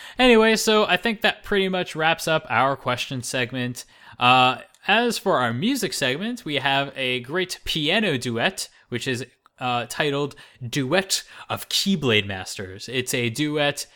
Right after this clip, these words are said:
uh, where they perform Darkness of the Unknown, which is the, uh, final battle theme of, uh, Kingdom Hearts two. So please enjoy that.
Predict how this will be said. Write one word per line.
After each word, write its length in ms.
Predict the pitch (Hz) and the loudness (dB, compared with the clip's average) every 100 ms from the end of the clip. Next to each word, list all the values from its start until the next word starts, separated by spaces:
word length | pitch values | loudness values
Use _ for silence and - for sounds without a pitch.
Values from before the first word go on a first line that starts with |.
| - - | -20 -4
uh, 240 | 123 120 | 2 2
where 180 | 120 123 | 2 0
they 120 | 127 | 0
perform 540 | 127 131 - 143 131 123 | -2 -6 -6 -4 -2 -2
Darkness 480 | 139 135 135 127 - | -2 -2 -4 -4 -4
of 220 | 135 117 | -4 -2
the 100 | 117 | -2
Unknown, 460 | 113 135 143 147 | 0 0 0 -2
which 180 | 127 - | -6 -6
is 140 | 113 - | -6 -6
the, 320 | 117 110 107 | -4 -4 -2
uh, 240 | 101 101 | -2 -2
final 340 | - 117 113 107 | -4 -6 -6 -4
battle 420 | 110 107 107 104 | -2 -2 -4 -6
theme 320 | - 113 104 | -4 -4 -4
of, 220 | 101 98 | -6 -4
uh, 240 | 107 98 98 - - - | -2 -2 -6 -12 -20 -8
Kingdom 240 | 123 113 | -6 -4
Hearts 300 | 107 101 - | -4 -6 -4
two. 280 | - 185 196 - _ _ | 2 2 2 -4 _ _
So 320 | - 95 101 - - | -8 -8 -8 -8 -2
please 260 | 120 101 | -2 -2
enjoy 320 | 117 110 104 | -6 -4 -4
that. 360 | 104 175 180 - | 0 0 0 -8